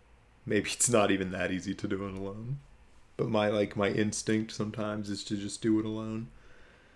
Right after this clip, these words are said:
But that when you read with others, it just opens up new avenues. It can ki-,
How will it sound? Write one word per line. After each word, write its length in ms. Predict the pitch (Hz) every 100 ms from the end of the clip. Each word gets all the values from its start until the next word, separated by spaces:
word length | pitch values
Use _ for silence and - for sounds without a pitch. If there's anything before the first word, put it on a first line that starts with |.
| _ - -
But 140 | - -
that 340 | 113 107 - - _ - - - - - _ -
when 140 | 123
you 120 | 127
read 240 | 120 170 175
with 180 | 101 -
others, 380 | 135 151 107 -
it 80 | 98
just 180 | 104 -
opens 340 | 127 131 117 101
up 200 | 101 98 - - -
new 180 | 120
avenues. 720 | 113 110 120 123 120 120 117 117
It 140 | 110
can 120 | 107
ki-, 260 | 98 87 -